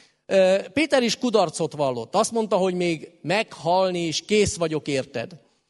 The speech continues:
És tudjuk, hogy, ö, Péter letagadta Jézust, megtagadta őt, és, ö,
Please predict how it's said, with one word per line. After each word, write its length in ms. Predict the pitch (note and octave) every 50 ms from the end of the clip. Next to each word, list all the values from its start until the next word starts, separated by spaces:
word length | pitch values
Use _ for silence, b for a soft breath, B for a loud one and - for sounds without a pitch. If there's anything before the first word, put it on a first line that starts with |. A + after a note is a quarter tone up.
| b b b b b
És 180 | b B3+ A#3
tudjuk, 280 | - C4+ C4+ A3 A#3 -
hogy, 200 | - G#3+ G3 F3+
ö, 420 | G3 F#3 F3+ F3+ F3 F3 E3+ - -
Péter 520 | - G3+ G3+ G3 - F3+ E3+ D#3+ D#3 - -
letagadta 800 | D3+ F3 F#3+ - F3+ D#3+ D#3+ D#3 D3+ _ - D3+ D3 D3 D3 -
Jézust, 540 | C#3+ D3+ E3 E3+ D#3 C#3 D#3 D3 - - -
megtagadta 720 | C#3 F3 F3 - - E3+ D#3+ D#3 D3+ D3 - - D#3 D3+
őt, 300 | D#3+ E3 F3+ F#3 - - - b b b b b b b b b b _ _
és, 460 | - E3+ F3 E3+ E3 D#3 - - -
ö, 200 | E3+ E3 E3